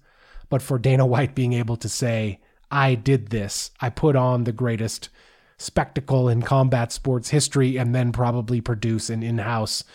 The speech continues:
uh, video where he brings up all the people that he thinks said that he couldn't do it, when in fact no one is saying that. So that's the thing that bothers me, I guess. Uh, although I think to Ryan Robinson's point,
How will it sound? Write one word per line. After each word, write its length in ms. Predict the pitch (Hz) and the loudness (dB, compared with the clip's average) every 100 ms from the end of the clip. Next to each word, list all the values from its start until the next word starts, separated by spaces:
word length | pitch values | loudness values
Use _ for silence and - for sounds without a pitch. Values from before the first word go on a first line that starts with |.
| - - _ - | -20 -20 _ -4
uh, 440 | 117 110 104 101 | -2 0 -2 -4
video 420 | 113 135 127 123 120 | 0 2 4 2 2
where 160 | 117 | 0
he 220 | 107 113 110 | -2 -4 -4
brings 680 | 175 320 170 135 135 127 123 | -8 -8 -6 0 0 2 0
up 160 | 117 | 0
all 140 | 117 113 | -2 -2
the 80 | |
people 320 | 107 117 110 107 | -2 -2 -2 -2
that 140 | 107 | -2
he 120 | 110 | -4
thinks 280 | - 107 - | -4 -6 -6
said 240 | - 107 | -6 -4
that 120 | 101 101 | -4 -6
he 100 | 113 | -4
couldn't 380 | - 107 101 | -4 -2 -4
do 180 | 107 110 | -2 -2
it, 140 | 104 - | -2 -6
when 160 | 120 | -6
in 120 | 104 101 | -4 -4
fact 260 | 113 104 | -6 -4
no 160 | 113 107 | -2 -2
one 160 | 104 | -2
is 100 | 98 | -4
saying 280 | - 98 73 | -6 -8 -10
that. 260 | 85 - - - - - | -14 -18 -20 -20 -20 -14
So 160 | - 165 | 0 2
that's 280 | 226 180 | 2 0
the 140 | 180 151 | -2 0
thing 200 | 165 151 | 2 4
that 160 | 135 | 2
bothers 400 | 135 131 131 123 | 2 2 0 0
me, 200 | 131 123 | 0 0
I 100 | 113 | -2
guess. 480 | 110 127 120 - - - - - 131 | -2 -2 -2 -4 -8 -14 -20 -12 -2
Uh, 240 | 135 131 | 0 2
although 260 | 156 160 156 | 4 6 6
I 120 | 151 | 6
think 200 | 175 160 | 4 4
to 100 | 160 | 4
Ryan 320 | 143 139 135 | 4 4 4
Robinson's 520 | 131 127 123 113 120 110 | 4 2 0 0 -4 -4
point, 380 | - 113 107 | -4 -4 -4